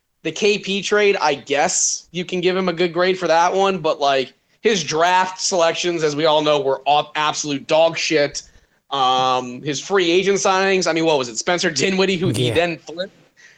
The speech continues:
Speaker 1: His re-signing of Davis Bertans, which we all knew was horrendous, we had to flip. The guy was a, you know what he, you know what he was? He was a used car salesman. That's what he was. He
Speaker 2: Mm-hmm.
Speaker 1: was a perfect used car salesman.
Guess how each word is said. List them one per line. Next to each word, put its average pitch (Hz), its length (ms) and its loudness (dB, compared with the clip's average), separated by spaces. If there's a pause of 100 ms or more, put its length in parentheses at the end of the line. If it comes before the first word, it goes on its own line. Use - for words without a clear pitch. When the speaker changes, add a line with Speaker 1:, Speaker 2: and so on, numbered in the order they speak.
(240)
Speaker 1:
His 196 200 0
re-signing 226 640 2
of 175 100 -2
Davis 196 340 0
Bertans, 196 480 0
which 180 160 0
we 220 140 -2
all 226 320 4
knew 196 180 4
was 175 160 0 (260)
horrendous, 190 720 2
we 170 140 0
had 170 160 2
to 160 60 0
flip. 165 500 0 (520)
The 269 80 2
guy 294 240 4
was 339 140 2
a, 262 60 2
you 240 180 -2
know 320 60 2
what 339 100 2
he, 247 180 -4
you 240 140 -2
know 349 60 2
what 294 100 2
he 165 60 -6
was? 120 280 -6
He 214 120 -4
was 262 100 2
a 254 60 0
used 247 260 0
car 180 180 2
salesman. - 460 -4
That's 277 280 0
what 247 200 2
he 233 80 0
was. 160 260 0
He - 140 -12
Speaker 2:
Mm-hmm. 226 160 2
Speaker 1:
was 233 120 2
a 214 160 2
perfect 285 520 -4
used 214 340 -4
car 190 240 2
salesman. 151 380 -2